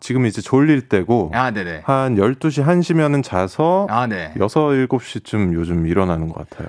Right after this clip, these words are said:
Speaker 2: 어, 진짜 일찍 일어나시네요.
Speaker 1: 저 뭐, 아, 살면서 한 번도 그런 적이 없거든요.
Speaker 2: 네.
Speaker 1: 근데 이상하게
Speaker 2: 예.
Speaker 1: 올해,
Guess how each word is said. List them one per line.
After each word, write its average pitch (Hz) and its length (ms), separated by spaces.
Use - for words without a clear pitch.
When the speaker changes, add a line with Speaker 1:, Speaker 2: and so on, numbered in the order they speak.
Speaker 2:
어, - 200
진짜 160 380
일찍 170 280
일어나시네요. 104 800
Speaker 1:
저 95 80
뭐, 87 160
아, - 220
살면서 196 540
한 202 160
번도 233 220
그런 117 240
적이 104 160
없거든요. 90 480
Speaker 2:
네. 185 340
Speaker 1:
근데 175 220
이상하게 180 960
Speaker 2:
예. 147 160
Speaker 1:
올해, 147 400